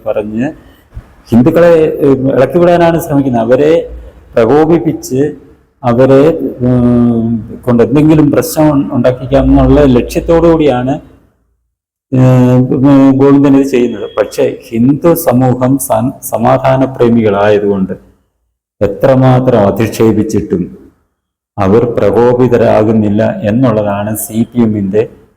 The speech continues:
ഏക, ഏഹ്, ബുദ്ധിമുട്ട്. ഈ ചെയ്യുന്നതിന് വേറൊരു കാര്യമുണ്ട്. ഈ ഇസ്ലാം മതവിഭാഗത്തിലെ ഒരു വിഭാഗമുണ്ട് തീവ്രവാദികൾ, അതീവ, ഉം, തീവ്ര, ഉം, മനസ്ഥിതി, ഉം, ഉള്ളവർ,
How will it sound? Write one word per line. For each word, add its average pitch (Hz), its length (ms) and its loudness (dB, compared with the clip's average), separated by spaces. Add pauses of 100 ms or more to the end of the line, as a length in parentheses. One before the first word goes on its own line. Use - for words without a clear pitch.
(200)
ഏക, 110 260 2 (840)
ഏഹ്, 101 760 -2 (300)
ബുദ്ധിമുട്ട്. 101 560 -2 (580)
ഈ 113 100 2
ചെയ്യുന്നതിന് 120 500 2
വേറൊരു 127 360 2
കാര്യമുണ്ട്. 123 520 0 (560)
ഈ 120 340 0 (420)
ഇസ്ലാം 131 420 0 (360)
മതവിഭാഗത്തിലെ 123 800 0 (120)
ഒരു 123 180 0
വിഭാഗമുണ്ട് 123 680 0
തീവ്രവാദികൾ, 120 840 0
അതീവ, 131 400 0 (240)
ഉം, 123 320 -4 (440)
തീവ്ര, 123 180 4
ഉം, 123 560 2
മനസ്ഥിതി, 120 600 0
ഉം, 117 340 0
ഉള്ളവർ, 101 400 -2